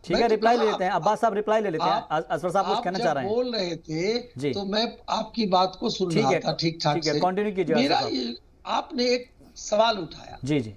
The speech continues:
Speaker 2: जब आपने सवाल उठाया तो उसका जवाब अगर दे
Speaker 1: बिल्कुल,
Speaker 2: रहे हैं तो
Speaker 1: बिल्कुल,
Speaker 2: उसको
Speaker 1: बिल्कुल।
Speaker 2: सुनने की भी आप capacity रखिए।
Speaker 1: जी, जी, जी।
Speaker 2: आपने अपने state की बात की, ठीक है, वहाँ के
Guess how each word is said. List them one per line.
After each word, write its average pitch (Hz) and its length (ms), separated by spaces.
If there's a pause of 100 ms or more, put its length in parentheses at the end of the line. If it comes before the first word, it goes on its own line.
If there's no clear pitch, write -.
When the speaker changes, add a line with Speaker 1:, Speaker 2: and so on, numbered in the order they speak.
(140)
Speaker 2:
जब 269 140
आपने - 260
सवाल 311 360
उठाया - 360
तो - 160
उसका - 200
जवाब 202 360
अगर - 140
दे 147 200
Speaker 1:
बिल्कुल, 233 160
Speaker 2:
रहे 135 100
हैं - 80
तो - 120
Speaker 1:
बिल्कुल, 160 280
Speaker 2:
उसको 131 120
Speaker 1:
बिल्कुल। - 240
Speaker 2:
सुनने 277 360
की 294 120
भी 302 180
आप 285 220
capacity 202 480
रखिए। 135 260
Speaker 1:
जी, 165 180
जी, 135 140
जी। 110 100 (100)
Speaker 2:
आपने 254 680 (520)
अपने 311 640 (520)
state - 380
की 175 160
बात - 220 (120)
की, - 120 (460)
ठीक - 180
है, - 160 (260)
वहाँ 214 240
के 240 420